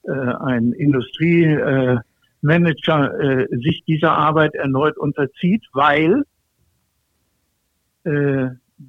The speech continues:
die ganze Internetangelegenheit immer mehr dazu führt, dass man zu einzelnen Themen etwas schreibt, äh, und damit eine Definition macht.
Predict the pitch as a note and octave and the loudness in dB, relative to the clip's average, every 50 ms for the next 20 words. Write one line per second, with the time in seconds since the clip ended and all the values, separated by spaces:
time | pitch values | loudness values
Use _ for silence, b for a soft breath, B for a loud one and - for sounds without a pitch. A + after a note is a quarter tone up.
0 | _ - D3+ C#3+ C#3 C3+ C#3 - - - D#3+ D#3+ E3 E3+ - E3 - - G3+ A3+ | _ -4 -2 -2 0 -2 -4 -6 -4 -2 0 0 0 -2 -4 -8 -2 2 2 2
1 | B3+ B3+ B3+ G#3 F#3 E3+ D#3 - D3 D3+ D3 C3 C#3 C3+ C3+ C3+ B2+ B2 A#2+ A2 | 4 4 2 2 2 2 0 0 -2 -2 0 0 0 0 0 0 -2 -2 -4 -2
2 | A2 A#2 A#2 B2+ B2+ - _ _ _ _ _ _ _ _ _ _ _ _ _ _ | -2 -2 -2 -2 -2 -6 _ _ _ _ _ _ _ _ _ _ _ _ _ _
3 | - F#3+ G#3+ A3 G#3+ F#3 F3+ E3+ G3 G#3+ G3+ G3+ F3+ - - F3+ D3+ - - F3 | 2 4 4 4 4 4 2 2 2 0 0 -2 -4 -4 -4 -6 -6 -2 0 0
4 | G3 G3 G3 F#3 - - F3+ E3 - - E3 - - F3+ G#3 C4 C4 C4 - A#3 | 2 2 0 -2 -2 -2 -2 -2 -2 -4 -4 -2 2 2 2 2 2 2 2 2
5 | A3+ G3+ F#3+ F3 D#3 - - B3+ B3+ C4+ B3 A3+ G3 F#3 E3+ E3 - - D#3+ C#3+ | 4 4 4 2 0 0 0 0 0 0 0 -2 -2 -2 -2 -4 -2 -2 -2 -2
6 | - - - - C#3+ C#3+ D#3+ A#3+ - - - - _ _ _ _ _ _ _ _ | -2 -4 -4 -2 0 0 0 0 -2 -8 -18 -20 _ _ _ _ _ _ _ _
7 | _ _ _ _ _ _ _ _ _ _ _ _ - E3 D#3+ D#3 D3+ D3+ D3+ - | _ _ _ _ _ _ _ _ _ _ _ _ -2 0 2 2 2 2 0 0
8 | - G3+ D#3+ E3 F3 E3+ F3+ F3+ F3+ - - E3 D#3+ E3 D3 E3 D3+ - - E3+ | -2 -2 -2 0 0 2 2 2 0 0 0 -2 -2 0 0 -2 -2 0 0 0
9 | E3+ D3 C#3 - - D#3 D3 D3 C3 A#2+ G#2+ G#2 G2 - | 0 -2 -2 -2 -2 -2 0 0 -2 -2 -4 -4 -6 -10